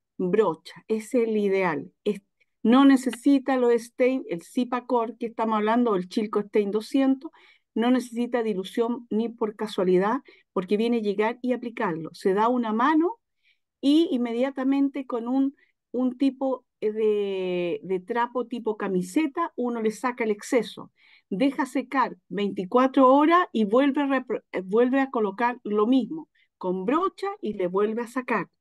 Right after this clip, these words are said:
Y ahí está terminado. Son dos manos, dos manos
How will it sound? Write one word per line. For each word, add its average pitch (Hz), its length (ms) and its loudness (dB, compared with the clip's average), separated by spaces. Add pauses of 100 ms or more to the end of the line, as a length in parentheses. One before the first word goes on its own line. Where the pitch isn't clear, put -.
(680)
Y 214 160 2
ahí 277 340 2 (160)
está 254 320 -4
terminado. 226 720 -2 (640)
Son 269 420 0
dos 381 220 -2 (300)
manos, 220 600 -4 (600)
dos 262 360 0
manos 294 380 2